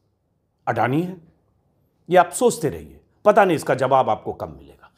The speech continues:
तो फिलहाल इस वीडियो को हम खत्म करते हैं, फिर मुलाकात होगी सोमवार को, खास तौर से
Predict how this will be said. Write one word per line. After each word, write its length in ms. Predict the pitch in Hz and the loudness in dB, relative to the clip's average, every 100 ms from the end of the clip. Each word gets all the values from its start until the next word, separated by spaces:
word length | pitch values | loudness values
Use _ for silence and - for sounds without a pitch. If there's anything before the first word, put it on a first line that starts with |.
| _ _ | _ _
तो 80 | 240 | 2
फिलहाल 280 | 220 247 240 | 6 6 4
इस 140 | 233 | -2
वीडियो 220 | 185 202 | -4 -2
को 100 | 196 | -2
हम 100 | 185 | -4
खत्म 300 | 131 175 208 | -2 -4 -4
करते 280 | 147 - - | -8 -10 -16
हैं, 180 | - _ _ _ _ _ | -20 _ _ _ _ _
फिर 140 | - 214 | 2 4
मुलाकात 500 | 208 175 139 98 - | 4 2 0 -6 -10
होगी 320 | _ _ _ _ _ _ | _ _ _ _ _ _
सोमवार 460 | - 214 214 180 170 | -2 0 4 2 2
को, 140 | 165 | -4
खास 320 | - 196 - | 2 2 2
तौर 180 | - 82 | -6 -8
से 180 | - - | -14 -20